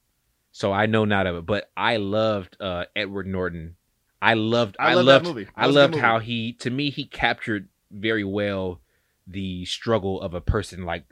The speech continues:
Speaker 1: like the Hulk.
Speaker 2: Yeah.
Speaker 1: Now, I'm not, I'm not against who they,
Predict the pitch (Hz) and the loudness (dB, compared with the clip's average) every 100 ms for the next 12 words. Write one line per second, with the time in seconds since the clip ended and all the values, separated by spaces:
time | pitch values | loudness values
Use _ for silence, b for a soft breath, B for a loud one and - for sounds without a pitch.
0 | - 87 80 - 78 85 - _ - 107 | -14 -12 -12 -14 -16 -16 -18 _ -12 -12
1 | 87 _ _ 110 101 92 92 - 107 120 | -12 _ _ -4 0 0 -2 -4 -2 0
2 | 104 - _ _ _ 110 120 101 80 120 | 0 0 _ _ _ -4 0 0 -2 -2
3 | 117 - - 101 90 90 87 | -2 -4 -8 -6 -2 -4 -4